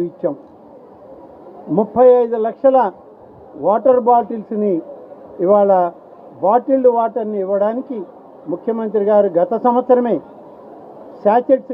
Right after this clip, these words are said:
కాకుండా వాటర్ బాటిల్స్లో మినరల్ వాటర్ ఇవ్వండి, క్యూ లైన్లలో వచ్చే వాళ్ళ యొక్క ఆరోగ్య భద్రత మనకి చాలా ముఖ్యమని చెప్పి చెప్పగానే గడిచిన సంవత్సరం పద్నాలుగు, పదిహేను లక్షలు ఇచ్చాం.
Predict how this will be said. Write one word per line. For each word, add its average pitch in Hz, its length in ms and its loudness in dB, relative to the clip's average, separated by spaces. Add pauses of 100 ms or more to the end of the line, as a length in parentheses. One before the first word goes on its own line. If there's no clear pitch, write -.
కాకుండా 220 420 -4 (680)
వాటర్ 226 440 -2
బాటిల్స్లో 208 500 -2 (100)
మినరల్ 208 360 0
వాటర్ 196 300 0
ఇవ్వండి, 196 340 0 (500)
క్యూ 240 240 0
లైన్లలో 240 460 0 (100)
వచ్చే 214 200 -4 (100)
వాళ్ళ 214 160 0 (120)
యొక్క 202 140 -4 (200)
ఆరోగ్య 214 340 0 (120)
భద్రత 226 360 0 (580)
మనకి 196 280 -4 (120)
చాలా 214 220 2 (120)
ముఖ్యమని 208 460 -6
చెప్పి - 240 -6
చెప్పగానే 185 520 2 (760)
గడిచిన 220 380 2 (120)
సంవత్సరం 262 420 -2 (520)
పద్నాలుగు, 220 480 -2 (100)
పదిహేను 202 420 -2
లక్షలు 214 320 -4
ఇచ్చాం. 180 260 0